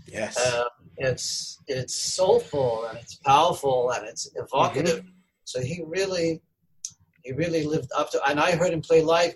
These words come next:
Speaker 2: in front of the Rebbe, by the way. There was a few
Speaker 1: Wow.
Speaker 2: occasions, Bishop Bracha,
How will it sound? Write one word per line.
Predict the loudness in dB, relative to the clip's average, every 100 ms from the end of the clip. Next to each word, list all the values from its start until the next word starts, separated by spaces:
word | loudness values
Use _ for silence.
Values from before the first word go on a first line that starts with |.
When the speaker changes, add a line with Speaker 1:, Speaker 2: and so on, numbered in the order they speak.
| -4
Speaker 2:
in | -6 -4
front | -4 -4 -4
of | -2
the | 2
Rebbe, | 2 0 -8 -4
by | -4
the | -4
way. | -8 -10 -14 -10
There | -8
was | -8
a |
few | -8 -4
Speaker 1:
Wow. | -2 0
Speaker 2:
occasions, | 2 2 0 -6 -14 -6
Bishop | -6 -4
Bracha, | 4 4 2 -6